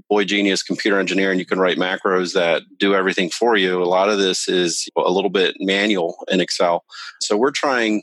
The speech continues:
the best we can to get out of Excel tools, though you have to be careful that you don't get out of an Excel tool into a tool that's more complicated in Excel and that's taking up more of your team's time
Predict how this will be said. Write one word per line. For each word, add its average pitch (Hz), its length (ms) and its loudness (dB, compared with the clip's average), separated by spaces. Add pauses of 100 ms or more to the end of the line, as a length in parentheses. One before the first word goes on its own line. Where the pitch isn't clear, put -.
(120)
the 95 60 -4
best 107 380 -2
we 104 140 2
can 98 420 0
to - 140 -4
get 92 400 2
out 90 220 0
of 95 160 0
Excel 101 340 0
tools, 123 460 -2 (420)
though 98 580 0 (180)
you 104 120 2
have 104 160 0
to 113 100 -2
be 95 140 0
careful 110 460 0
that 90 420 0
you 101 100 -4
don't 104 420 0 (240)
get 113 160 0
out 110 240 2
of 101 140 -4
an 98 60 2
Excel 104 400 0
tool 98 300 0
into 98 240 2
a 90 40 0
tool 101 280 2
that's 90 180 0
more 90 140 0
complicated 95 560 0
in 85 100 0
Excel 90 320 0
and 87 100 0
that's 80 120 -4
taking 92 280 -2
up 85 80 -4
more 92 240 -2
of 85 80 -8
your 85 80 0
team's 90 320 -2
time 85 360 -2